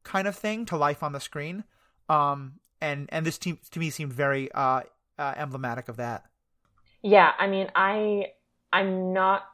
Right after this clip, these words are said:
Speaker 2: sure if it was a direct reference because I don't know if there would have been time in the production, but probably it would have been a post-production
Speaker 1: Mm.
Speaker 2: thing. Um, but yeah, I mean, I, I, we could do an episode on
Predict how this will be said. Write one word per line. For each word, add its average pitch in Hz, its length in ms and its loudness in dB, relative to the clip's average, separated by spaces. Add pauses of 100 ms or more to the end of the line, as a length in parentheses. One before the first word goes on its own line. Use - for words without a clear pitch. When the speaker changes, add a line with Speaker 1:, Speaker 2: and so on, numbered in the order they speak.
(120)
Speaker 2:
sure 190 360 10
if 185 100 2
it 175 140 6
was 160 380 2 (440)
a 127 180 4 (180)
direct 143 720 0
reference 277 480 2
because 196 180 0
I 185 80 8
don't 190 160 2
know 196 120 2
if 180 100 -4
there 170 100 2
would 160 140 2
have 151 60 -2
been 156 120 -6
time 156 340 -6
in 151 120 -10
the 143 80 -8
production, 165 580 -4
but 269 140 -4
probably 185 420 -2
it 151 100 0
would 214 80 -2
have 185 80 -2
been 139 120 -6
a 127 40 -16
post-production 151 800 -10
Speaker 1:
Mm. 131 80 -18
Speaker 2:
thing. 139 220 -12 (440)
Um, 151 500 0 (840)
but - 200 6
yeah, 156 320 4
I 156 140 2
mean, 165 240 0
I, 151 360 2 (300)
I, - 120 -2 (880)
we 160 340 0
could 175 460 8 (200)
do 175 200 8
an 156 100 4
episode 151 520 6
on 143 420 0